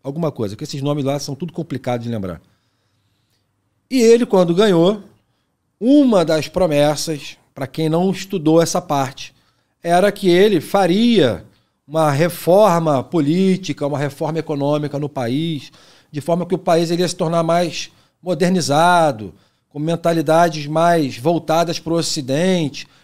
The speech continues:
quando, na verdade, ele era um, não passava de um palhaço mentiroso, porque ele era totalmente pró-Rússia. E quando ele ganhou, as primeiras coisas que ele fez foi decretar coisas que favoreciam somente a Rússia.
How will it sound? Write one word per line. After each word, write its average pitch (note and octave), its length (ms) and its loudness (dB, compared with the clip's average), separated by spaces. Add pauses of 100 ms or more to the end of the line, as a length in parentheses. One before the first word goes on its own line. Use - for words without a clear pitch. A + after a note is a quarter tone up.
quando, G#3+ 220 -2
na G#3 80 2
verdade, F3 640 2
ele D3 100 -4
era F#3 140 0
um, G#3 80 -6 (100)
não G3 100 -2
passava G3 460 0
de G3+ 80 -2
um G3 60 -2
palhaço F#3 560 2
mentiroso, F3+ 720 0 (460)
porque E3 180 -6
ele F#3 60 2
era F#3+ 120 2
totalmente G3+ 540 0
pró-Rússia. F#3+ 720 0 (680)
E F3 80 -10
quando A3 280 4
ele G#3 100 0
ganhou, F#3+ 300 4
as E3 300 0
primeiras B3 360 0
coisas A3 200 -4
que - 80 -8
ele F#3 80 -2
fez A3 440 0 (400)
foi G3 220 2
decretar G3 640 0
coisas G3+ 440 2
que F3 120 -14
favoreciam G3+ 580 0
somente C4 580 0
a A3 40 4
Rússia. F3+ 440 -2